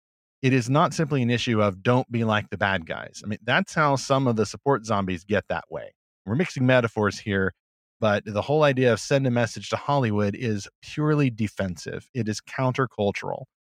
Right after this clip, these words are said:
And when I see, especially among some young Christians, even some fans of fantasy, uh, who are Christians, they try to be counter, countercultural. "Well, I don't be like,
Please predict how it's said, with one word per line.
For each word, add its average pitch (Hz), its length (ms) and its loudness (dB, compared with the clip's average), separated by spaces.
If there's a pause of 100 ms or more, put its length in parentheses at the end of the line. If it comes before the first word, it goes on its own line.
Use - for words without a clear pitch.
(120)
And 104 120 -2
when 110 120 2
I 110 60 4
see, 131 240 0
especially 123 420 0
among 110 240 0
some 104 220 -4
young 131 200 2
Christians, 92 520 -4
even 98 220 -4
some 95 220 -6
fans 101 380 2
of 90 140 -4
fantasy, 98 720 -2
uh, 90 100 -8
who 90 120 -8
are 92 100 -4
Christians, 95 580 -6 (440)
they 117 100 2
try 127 180 2
to 131 80 0
be 120 80 0
counter, 117 360 -2
countercultural. 90 800 -6 (360)
"Well, 104 140 0
I 151 40 4
don't 175 120 2
be 156 100 2
like, 147 240 4